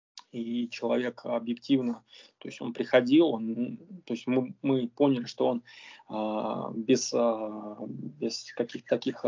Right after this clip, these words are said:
дурных мыслей не стал там, м, какие-то там интриги, почему я не в составе, да, я хочу играть,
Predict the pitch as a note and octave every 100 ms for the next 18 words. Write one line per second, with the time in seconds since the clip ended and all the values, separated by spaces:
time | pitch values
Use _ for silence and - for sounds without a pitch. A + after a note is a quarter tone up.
0 | A#2+ C3+ C#3 - C3+ F#3 - A2+ - _
1 | _ - - - A#2+ A#2+ C#3+ C3 A2+ G#2+
2 | A2+ A#2 A2+ A#2+ A#2+ A#2+ C3 - A2+ A#2
3 | A#2+ - C#3+ B2 C#3 F3 A#3+ - _ -
4 | C3 C3+ B2 B2 A#2+ B2 B2 - D3+ C#3+
5 | A#2+ B2+ B2 A#2+ A#2 C3+ C3 C#3 C3+ -